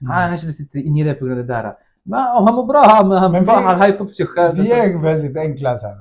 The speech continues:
Speaker 1: Vi less, less is more, är vi.
Speaker 2: Ah.
Speaker 1: Och de är more, more, more,
Speaker 2: Ah,
Speaker 1: kanske.
Speaker 2: ja, ja.
Speaker 1: De vill veta detaljer, de vill veta allting. Och jag
Speaker 2: Mhm.
Speaker 1: tror nog att det är bra.
Speaker 2: Men.
Speaker 1: För det,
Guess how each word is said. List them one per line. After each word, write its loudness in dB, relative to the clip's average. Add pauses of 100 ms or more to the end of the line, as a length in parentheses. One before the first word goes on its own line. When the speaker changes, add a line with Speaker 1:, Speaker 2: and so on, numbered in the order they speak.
(180)
Speaker 1:
Vi -10
less, 0
less -2
is -12
more, -8 (200)
är -10
vi. -8
Speaker 2:
Ah. 6
Speaker 1:
Och 0
de 2
är -2
more, 2
more, -2
more, -6
Speaker 2:
Ah, -2
Speaker 1:
kanske. -6
Speaker 2:
ja, 2
ja. -6
Speaker 1:
De 2
vill -2
veta -2
detaljer, -2
de -8
vill -6
veta -6
allting. -8
Och -6
jag -4
Speaker 2:
Mhm. -8
Speaker 1:
tror -8
nog -4
att -6 (580)
det -6
är -2
bra. 4 (640)
Speaker 2:
Men. -14 (320)
Speaker 1:
För -6
det, -2